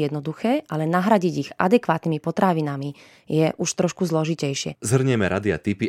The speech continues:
Speaker 2: ako sa teda stravovať s rozumom počas celého roka, nielen počas sviatkov, alebo teda po sviatkoch.
Speaker 1: Ja mám takú jednu malú fintu.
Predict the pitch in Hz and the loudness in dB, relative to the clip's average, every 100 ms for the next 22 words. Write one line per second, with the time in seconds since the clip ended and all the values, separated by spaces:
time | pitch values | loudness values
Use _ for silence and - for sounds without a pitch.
0 | - 107 - - 90 95 87 - - 80 | -4 -4 -4 -4 -2 -2 -2 -4 -4 -2
1 | 90 85 87 - 92 82 101 113 117 87 | -2 -2 -4 -6 -10 -2 0 2 0 -2
2 | 80 104 85 - - 110 113 87 90 - | -4 -6 -6 -6 -2 0 0 0 -4 -4
3 | 85 87 104 98 85 - 98 98 87 - | -4 -2 0 0 -2 -4 -4 -2 -4 -2
4 | 85 85 - 92 85 87 87 85 80 - | -2 -2 -4 -2 -2 -4 -4 -4 -6 -4
5 | 92 - 80 - - - - _ _ - | -6 -4 -10 -12 -16 -20 -20 _ _ -20
6 | - - _ - 185 226 220 220 196 190 | -20 -20 _ -6 -2 0 -2 -2 0 2
7 | 202 190 202 - 143 135 - 208 | 2 2 0 -2 -4 -4 -4 -4